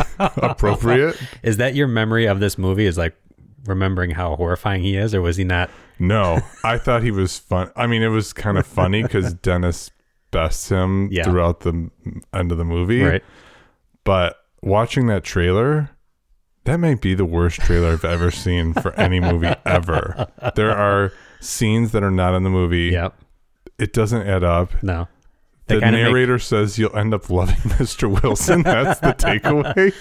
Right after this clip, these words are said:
Speaker 1: <laughs> And that all the characters kind of seem like they're equally, like, it's an e-,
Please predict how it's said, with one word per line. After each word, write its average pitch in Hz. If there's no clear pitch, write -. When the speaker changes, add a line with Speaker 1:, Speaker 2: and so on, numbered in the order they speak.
Speaker 1:
<laughs> -
And 113
that 110
all 107
the 110
characters 107
kind 107
of 90
seem 110
like 95
they're 90
equally, 95
like, 101
it's 95
an 104
e-, 101